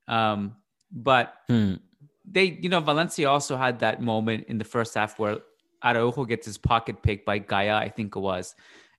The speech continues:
Speaker 1: and Gaia gets a shot in
Speaker 2: Mm-hmm.
Speaker 1: the box all of a sudden, and he scuffs that one too. But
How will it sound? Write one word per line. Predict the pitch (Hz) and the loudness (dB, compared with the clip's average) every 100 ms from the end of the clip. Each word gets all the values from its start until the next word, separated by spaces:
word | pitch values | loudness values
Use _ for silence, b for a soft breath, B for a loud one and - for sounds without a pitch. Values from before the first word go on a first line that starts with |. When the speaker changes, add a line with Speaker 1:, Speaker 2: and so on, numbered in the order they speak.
| - | -6
Speaker 1:
and | 117 | -2
Gaia | 113 113 113 | 2 2 2
gets | 113 - | 0 -4
a | 117 | -4
shot | 135 117 | 2 4
in | 120 | 4
Speaker 2:
Mm-hmm. | 101 | 2
Speaker 1:
the | |
box | 95 104 104 - | 2 0 0 0
all | 101 | -2
of | 98 | -4
a | |
sudden, | 95 101 98 | -8 -8 -6
and | 95 104 | -8 -8
he | 113 117 | -10 -10
scuffs | - 104 101 | -6 -6 -6
that | - 110 | -6 -6
one | 101 95 | -6 -8
too. | - 95 | -8 -8
But | 98 - | -8 -12